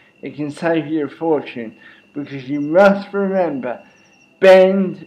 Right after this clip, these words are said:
with the trend and let the trend be your friend. Do not buck the trend and try and go against the trend. So simple uptrend, simple downtrend,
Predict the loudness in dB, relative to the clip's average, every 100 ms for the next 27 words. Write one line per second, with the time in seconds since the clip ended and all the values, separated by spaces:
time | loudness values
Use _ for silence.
0 | _ _ -8 -4 -2 -2 -4 -8 -10 -4
1 | 0 0 0 -6 -8 -12 _ _ _ _
2 | _ _ _ -4 2 4 4 0 -12 -12
3 | -6 -2 0 -2 -6 -10 -14 _ _ _
4 | _ 2 4 4 -2 -6 -6 -2 0 -2
5 | -8 -14 -20 _ _ _ _ 2 2 4
6 | 4 2 -4 -18 _ -2 -2 -6 -20 _
7 | _ -18 -16 -10 -6 -6 -8 -12 -14 -10
8 | -6 -6 -6 -8 -8 -10 -12 -20 -16 -12
9 | -12 -14 _ -12 -12 -16 -20 _ -4 -2
10 | 0 0 2 2 -2 -10 -8 -8 -12 -8
11 | -6 -6 -8 -12 -6 -4 -6 -10 -12 -12
12 | -12